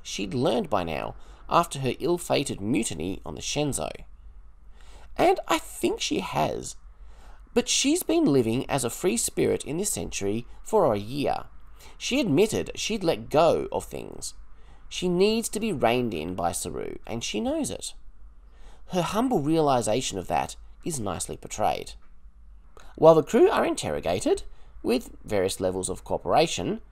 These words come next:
Saru and Burnham attempt to request the roster of planets the Kili visited through official channels. They're starting to get through to Lieutenant Willer.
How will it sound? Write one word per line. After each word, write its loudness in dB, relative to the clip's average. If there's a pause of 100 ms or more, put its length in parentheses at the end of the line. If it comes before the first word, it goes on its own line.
(240)
Saru 4
and 2
Burnham 2
attempt -2
to -2
request -2
the -4
roster 2
of 0
planets -4
the -10
Kili -4
visited 2 (300)
through 2
official -6
channels. -2 (1400)
They're 8
starting 6
to 2
get 6
through 2 (100)
to -4
Lieutenant -2
Willer. 2